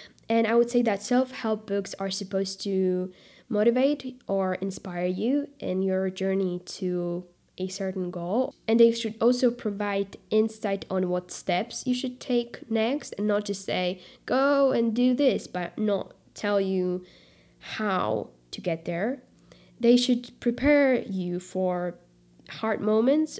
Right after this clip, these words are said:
on your journey ahead, because these hard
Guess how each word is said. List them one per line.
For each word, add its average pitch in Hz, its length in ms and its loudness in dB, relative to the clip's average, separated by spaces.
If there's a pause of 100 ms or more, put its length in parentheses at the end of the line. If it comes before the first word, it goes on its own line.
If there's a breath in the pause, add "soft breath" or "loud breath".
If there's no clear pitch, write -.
on 190 180 0
your 190 160 -2
journey 190 360 0
ahead, - 460 -4
because 190 380 -6 (300)
these 214 520 -2 (520 loud breath)
hard 208 460 0